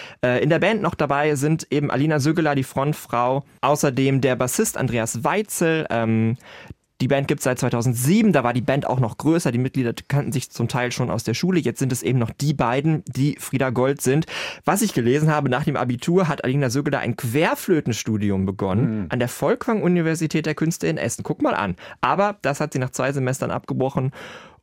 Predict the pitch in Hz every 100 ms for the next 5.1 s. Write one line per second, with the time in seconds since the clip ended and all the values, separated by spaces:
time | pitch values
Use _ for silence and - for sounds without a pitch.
0 | _ - 160 156 151 - - 120 117 127
1 | - _ _ _ - 190 - 277 - 139
2 | 101 107 - - - 123 101 _ _ -
3 | 135 - 98 92 117 _ - 160 - 294
4 | 190 104 - 104 101 95 - 104 50 -
5 | -